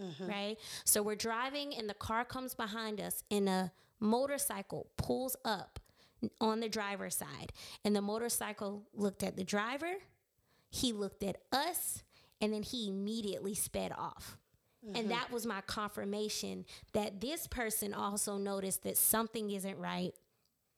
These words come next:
Speaker 2: and he decided to get out of there.
Speaker 1: Mm-hmm.
Speaker 2: So I immediately, like, shook my friend and I was like, "Hey, listen, hey, listen, something's going on. Something's not right."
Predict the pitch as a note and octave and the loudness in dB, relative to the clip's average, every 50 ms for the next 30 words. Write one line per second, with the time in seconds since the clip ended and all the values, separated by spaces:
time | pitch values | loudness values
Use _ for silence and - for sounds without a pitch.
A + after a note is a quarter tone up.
0 | _ _ - _ - G3+ G3 F3 G#3 G#3+ G#3+ G#3 F#3 G#3+ G3 - - G3 F3+ F3+ | _ _ -8 _ 0 2 2 2 2 2 2 0 0 0 0 0 0 -4 -4 -4
1 | F3+ - - - G3+ F#3 F3+ E3+ D#3 C#3 C3 - D3 - - - - - - _ | -6 -6 -6 -4 -4 -2 -2 0 0 0 -2 -2 -4 -6 -6 -8 -10 -10 -14 _
2 | _ _ - A#3 G3+ F#3+ F#3 D#3 E3 F#3 A3 G3 G3 G3 F#3+ F#3+ - _ _ _ | _ _ -10 -4 -2 -2 0 0 0 0 0 0 0 -2 -2 -6 -10 _ _ _
3 | _ _ _ _ - - - A#3 A#3 A#3 A3+ A3 A3+ A#3+ B3 B3 - G#3 A3 G#3+ | _ _ _ _ -4 -2 0 0 0 0 0 0 -2 -2 -2 -4 -2 -2 -2 -2
4 | G#3 G3 F#3 F#3+ - - - - - - - - - B3+ B3+ B3 A3+ G#3 G3 - | -2 -2 -4 -6 -8 -10 -20 -18 -8 0 4 4 4 4 4 0 -6 -6 -6 -6
5 | - A#3 A3+ A3+ A3+ A3+ A3 G#3 G3 F#3 F#3+ G3 F#3+ - G3 G3+ F#3 - - F#3 | -6 -4 -2 -2 -2 -2 -2 -2 -2 -2 -4 -4 -4 -4 -4 -4 -4 -2 0 2
6 | A3+ A#3 A3+ A3 A3+ A#3+ - - G#3+ G3 F#3+ F3+ G#3+ A3 G#3+ A3 G#3+ - - G3 | 4 6 6 6 4 4 2 0 0 0 0 0 2 2 2 2 2 2 2 2
7 | - - A3 G#3+ A3 A3+ G#3+ F#3+ - - G3+ G3+ G#3 G#3 G#3 G3 F3+ - A3+ A3 | 2 2 2 0 0 -2 -4 -4 -2 0 2 2 4 4 4 4 4 4 4 2
8 | G#3+ A3 G3 F3+ F#3+ F#3+ E3+ E3+ G3+ A3+ G#3+ F#3+ - | 0 -4 -4 -4 -4 -2 0 2 2 2 2 0 -4